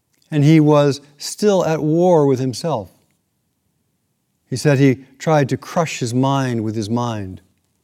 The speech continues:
He tried to learn to be indifferent to pain,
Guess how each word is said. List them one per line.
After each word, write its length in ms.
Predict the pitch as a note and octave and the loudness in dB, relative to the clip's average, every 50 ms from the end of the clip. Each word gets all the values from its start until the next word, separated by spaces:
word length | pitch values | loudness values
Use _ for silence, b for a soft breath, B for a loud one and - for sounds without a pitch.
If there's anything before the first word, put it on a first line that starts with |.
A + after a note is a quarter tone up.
| _ _ _ _ _ _ _ _ _ _ _ _ _ _ _ _ _ _ _ _ _ _ _ _ _ _ _ _ _ _ | _ _ _ _ _ _ _ _ _ _ _ _ _ _ _ _ _ _ _ _ _ _ _ _ _ _ _ _ _ _
He 120 | _ C#3+ | _ -8
tried 320 | B2+ - - D#3+ D#3+ D#3 C#3+ | -4 -2 2 2 2 2 2
to 80 | D3 C#3+ | 2 2
learn 320 | C#3+ D3 D3+ D3 D3 C#3+ | 2 2 2 2 2 2
to 100 | - C#3+ | 0 0
be 420 | C3 C3 C#3 C#3 B2+ B2+ - - _ _ | 0 2 2 2 2 0 -4 -14 _ _
indifferent 680 | D3 C#3+ C3 B2 D#3+ E3+ D#3+ - D3+ B2+ A2 F#2+ - - _ _ _ _ | -4 -2 0 2 2 0 2 -2 -4 -4 -4 -6 -10 -16 _ _ _ _
to 140 | - - A#2+ | -10 -10 -10
pain, 600 | - - D3+ D#3 D3 C3+ A2+ G#2 F#2+ F#2 F#2 | -6 -2 0 0 2 2 0 -2 -6 -10 -14